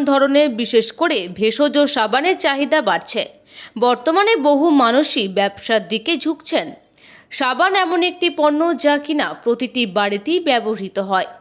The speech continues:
বর্তমানে চাহিদাও অনেকটাই বেশি, তাই সহজেই আপনি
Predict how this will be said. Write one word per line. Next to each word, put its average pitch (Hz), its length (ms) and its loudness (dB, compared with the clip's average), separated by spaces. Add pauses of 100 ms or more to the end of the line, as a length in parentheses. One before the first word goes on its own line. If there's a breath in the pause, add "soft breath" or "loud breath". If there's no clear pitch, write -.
(140)
বর্তমানে 208 480 0
চাহিদাও 226 640 0 (100)
অনেকটাই 311 680 0
বেশি, 254 420 -2 (520 loud breath)
তাই 285 180 2
সহজেই 320 580 2
আপনি 370 340 0